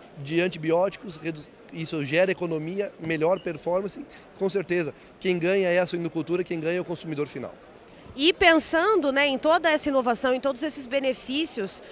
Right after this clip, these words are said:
Speaker 2: ah, que vem, né, dessa implementação dessa tecnologia, é, e da tecnificação mesmo da suinocultura, né, que a gente tá saindo de um patamar um pouco, eu não digo rudimentar, mas assim, ah, um pouco mais simplificado, né, e adotando então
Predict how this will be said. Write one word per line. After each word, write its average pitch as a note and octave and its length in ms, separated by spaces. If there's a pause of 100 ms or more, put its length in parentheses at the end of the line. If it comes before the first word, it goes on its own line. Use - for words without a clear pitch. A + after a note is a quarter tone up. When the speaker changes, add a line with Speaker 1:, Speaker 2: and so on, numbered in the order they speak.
(160)
Speaker 2:
ah, G#3+ 400
que B3 140
vem, B3 340
né, B3+ 220
dessa B3 240
implementação B3 720
dessa A3+ 220
tecnologia, A3+ 1040 (380)
é, A3 340
e C4+ 60
da F#4 100
tecnificação F#4 960
mesmo A#3 300
da A3+ 100
suinocultura, A3+ 720
né, A3 140
que A3+ 80
a G#3+ 40
gente A3 220
tá A#3+ 140
saindo D4 520 (280)
de G3 160
um C4+ 100
patamar A#3+ 600
um A3+ 80
pouco, C4+ 340 (180)
eu D4 120
não D#4+ 100
digo E4+ 240
rudimentar, C#4+ 640
mas C4+ 180
assim, B3+ 340 (280)
ah, A3+ 160
um A#3 40
pouco D4+ 220
mais D4+ 220
simplificado, C#4 840
né, B3+ 220
e B3 60
adotando C4+ 640
então A#3 340